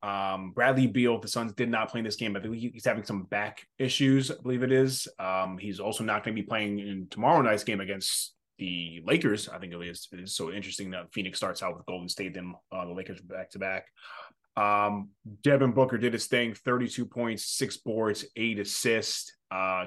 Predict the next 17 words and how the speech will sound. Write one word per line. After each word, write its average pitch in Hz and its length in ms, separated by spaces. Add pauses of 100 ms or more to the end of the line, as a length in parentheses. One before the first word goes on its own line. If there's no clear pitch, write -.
K 120 180
D 113 180
was 107 120
out 104 180
there 107 160
too, 117 180
was 107 140
facilitating 107 680
eight, 110 260
eighteen 113 400
points. 110 440 (920)
I'm 131 140
curious, 220 480
though, 160 80
with 139 240
the 117 100
Warriors 98 1120